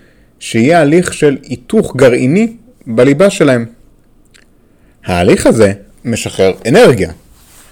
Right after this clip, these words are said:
והאנרגיה הזו מוקרנת מהכוכב ליתר היקום. אנחנו מרגישים אותה בחום בכדור הארץ מהשמש. הספקטרום של הקרינה הזו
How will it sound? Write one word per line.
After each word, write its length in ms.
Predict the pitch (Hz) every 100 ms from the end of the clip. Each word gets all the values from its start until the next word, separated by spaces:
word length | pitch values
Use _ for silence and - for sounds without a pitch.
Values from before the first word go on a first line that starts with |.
| - -
והאנרגיה 680 | - 80 80 107 311 233 123
הזו 280 | 95 101 107 - _ _
מוקרנת 640 | 110 98 - 180 190 107 113
מהכוכב 640 | 139 160 - - 90 90 - _ _ _ _ _ -
ליתר 400 | 110 135 190 180
היקום. 420 | 190 180 196 151 - - - _ _ _ - _ _ _ -
אנחנו 220 | 104 98
מרגישים 440 | 117 113 113 131 160
אותה 240 | 180 110 90 101
בחום 360 | 98 - 165 131
בכדור 420 | 101 98 104 107
הארץ 320 | 131 131 -
מהשמש. 600 | 104 101 - 135 85 - - _ _ _ _ _ _ _ _ _ -
הספקטרום 960 | - 185 - - - 87 - - 110 98
של 160 | 104
הקרינה 400 | 92 - 101 120
הזו 380 | 277 135 127 147